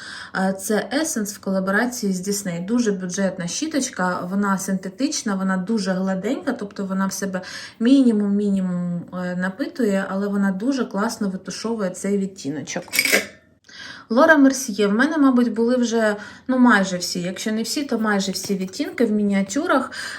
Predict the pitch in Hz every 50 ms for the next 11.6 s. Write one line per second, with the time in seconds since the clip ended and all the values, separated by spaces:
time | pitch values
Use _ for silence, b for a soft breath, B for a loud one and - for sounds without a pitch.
0 | B - 208 208 202 202 208 208 220 233 247 254 247 247 226 226 226 - - 233
1 | 233 220 214 202 202 208 208 208 - 202 190 202 202 202 208 208 214 233 285 320
2 | 302 240 220 208 202 196 190 190 190 - 254 262 262 - - 226 202 185 175 175
3 | 180 - - - 269 330 370 330 269 - - - 208 214 208 202 - 196 - -
4 | 262 269 285 247 214 202 190 196 196 202 208 202 196 185 180 180 196 196 190 185
5 | 185 - 208 208 202 190 180 180 190 - - 254 277 302 269 226 - - - 208
6 | 202 196 190 185 190 190 208 247 294 285 277 240 214 190 190 B B B B B
7 | B B 202 196 208 190 185 262 320 285 254 208 202 226 220 208 202 196 196 214
8 | 220 202 - 190 185 202 254 294 277 269 226 202 - - 196 190 226 240 233 220
9 | 208 196 196 196 - 233 240 240 - - 190 190 202 208 202 196 202 - 175 -
10 | - - 190 - - - 240 226 202 202 - - 185 180 175 - - - - 220
11 | 202 185 180 - - 247 294 415 - - - -